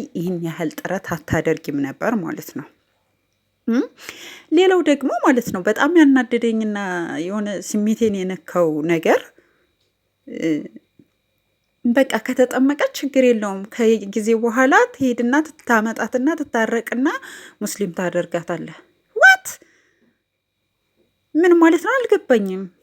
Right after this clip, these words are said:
አልገባኝም ይሄ ንግግር ማለት ነው። የምር-፣ የምሬን ነው። ትንሽ አላበዛችሁም እንዴ ልጅቷ? በጣም አበዛችሁ፣ በጣም ማለት ነው። የሆነ ተንዘላዘለች። እንዴ፣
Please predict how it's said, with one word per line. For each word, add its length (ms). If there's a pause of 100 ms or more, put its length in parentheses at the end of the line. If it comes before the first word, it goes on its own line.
(440)
አልገባኝም 720
ይሄ 140 (100)
ንግግር 500
ማለት 240
ነው። 120
የምር-፣ 280
የምሬን 560
ነው። 120 (1300)
ትንሽ 260 (800)
አላበዛችሁም 920
እንዴ 240
ልጅቷ? 320 (560)
በጣም 300
አበዛችሁ፣ 640 (140)
በጣም 420
ማለት 380
ነው። 160 (100)
የሆነ 340 (380)
ተንዘላዘለች። 1120 (960)
እንዴ፣ 200